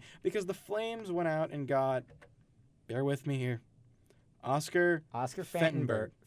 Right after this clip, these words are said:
Speaker 2: Fantenberg. Fantenberg, yep.
Speaker 1: Fantenberg, perfect. Okay, got one. From the Kings for a conditional twenty twenty fourth round pick. I hate the word conditional at this point, but
Speaker 2: Didn't you say you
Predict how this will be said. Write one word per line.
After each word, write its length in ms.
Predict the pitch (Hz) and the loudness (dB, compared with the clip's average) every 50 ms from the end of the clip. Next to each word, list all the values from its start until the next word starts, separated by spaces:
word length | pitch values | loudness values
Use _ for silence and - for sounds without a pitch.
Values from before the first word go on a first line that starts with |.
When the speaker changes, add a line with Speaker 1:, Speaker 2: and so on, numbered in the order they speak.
| - - | -6 -4
Speaker 2:
Fantenberg. 160 | 147 135 - | -4 -4 -4
Fantenberg, 300 | 131 117 110 113 120 123 | -6 -6 -6 -6 -6 -6
yep. 200 | 123 147 160 - | -6 -8 -8 -6
Speaker 1:
Fantenberg, 400 | - 120 123 139 151 165 180 165 131 - - | -6 -6 -4 -2 2 2 2 2 0 -4 6
perfect. 440 | - 190 170 160 - 90 - - - | 8 10 10 10 6 -2 -10 -8 -6
Okay, 300 | 131 127 - 113 98 101 | -6 -6 -6 -8 -8 -8
got 180 | 120 110 - | -10 -10 -8
one. 200 | - 107 95 - - - - - - - - - - - - - - - - - - | -10 -12 -12 -12 -18 -20 -20 -20 -20 -20 -20 -20 -20 -20 -20 -20 -20 -20 -20 -2 4
From 240 | 165 180 214 233 | 4 6 6 4
the 80 | 233 208 | 2 -2
Kings 580 | - - 180 156 147 139 143 143 139 131 - - | 0 2 2 2 2 0 0 -2 -4 -6 -10 -10
for 160 | - - 131 131 | -4 -2 -2 0
a 60 | 127 | 0
conditional 500 | 131 131 127 156 156 147 - 151 147 139 | -2 -2 0 0 0 0 0 0 0 -2
twenty 300 | - - - 135 135 127 | -2 -4 -4 -2 -2 -4
twenty 340 | 127 - 131 123 123 120 104 - - _ _ | -4 -4 -4 -4 -2 -4 -6 -8 -16 _ _
fourth 260 | - 131 127 123 - 117 | -4 -2 -2 -2 -4 -6
round 220 | 113 113 107 - | -8 -8 -8 -6
pick. 180 | 113 110 101 - - - - - - - | -6 -8 -8 -10 -16 -20 -20 -20 -20 -12
I 40 | - | -6
hate 180 | 127 127 127 | -6 -4 -4
the 60 | 127 117 | -4 -4
word 160 | 113 113 110 | -4 -6 -6
conditional 380 | - 107 101 98 - - 98 | -8 -8 -8 -10 -10 -12 -14
at 60 | 92 - | -16 -16
this 100 | 101 - | -18 -16
point, 280 | - - 87 82 - - - - - - - - _ | -16 -14 -14 -14 -16 -18 -20 -20 -20 -20 -20 -10 _
but 280 | - 123 123 127 123 - - - - | 0 2 2 2 2 -2 -10 -18 -10
Speaker 2:
Didn't 180 | - 127 127 127 | -8 -8 -8 -6
you 80 | 139 139 | -8 -10
say 160 | 127 - 139 | -8 -8 -8
you 300 | 135 127 123 117 110 101 | -6 -6 -6 -6 -6 -8